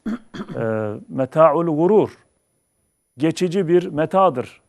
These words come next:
Yani kalıcı değil, geçici bir meta. Hakikaten de öyledir. Kime kalmış ki? Sultan Süleyman'a kalmayan dünya. Onu siz ilahilerde, kasidelerde üstadlarımız çok güzel söylüyorlar. Yani,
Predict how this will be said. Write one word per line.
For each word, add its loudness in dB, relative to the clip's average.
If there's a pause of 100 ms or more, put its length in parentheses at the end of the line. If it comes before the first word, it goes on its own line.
(160)
Yani 0
kalıcı 0
değil, 0
geçici -2
bir -2
meta. -4 (840)
Hakikaten -4
de -4
öyledir. -6 (100)
Kime -2
kalmış -4
ki? -18
Sultan -8
Süleyman'a -4
kalmayan -6
dünya. -8 (760)
Onu -6
siz -10
ilahilerde, -2 (100)
kasidelerde -6 (500)
üstadlarımız -6
çok -12
güzel -8
söylüyorlar. -4 (680)
Yani, 0